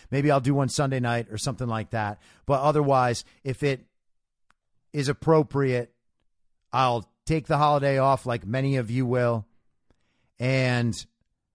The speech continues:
I'll be back Monday or Tuesday at the same reasonable time on the Same Reasonable Podcast Network.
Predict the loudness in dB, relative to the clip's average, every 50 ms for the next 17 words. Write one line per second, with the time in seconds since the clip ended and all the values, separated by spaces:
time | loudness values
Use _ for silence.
0 | _ -2 0 0 0 2 2 2 2 2 0 -4 -4 2 4 4 4 4 4 2
1 | 2 0 -2 _ _ _ _ -6 0 6 6 6 6 4 0 2 2 2 2 0
2 | -4 -8 -10 -10 _ _ _ _ _ -20 -20 -20 -20 -16 -6 -2 -2 -2 -2 0
3 | 0 2 4 4 4 2 2 0 -2 -2 0 0 0 2 0 0 0 0 0 2
4 | 2 2 0 2 0 -2 0 2 0 0 2 0 -2 -2 0 -2 -2 -2 -2 -2
5 | -4 -4 -4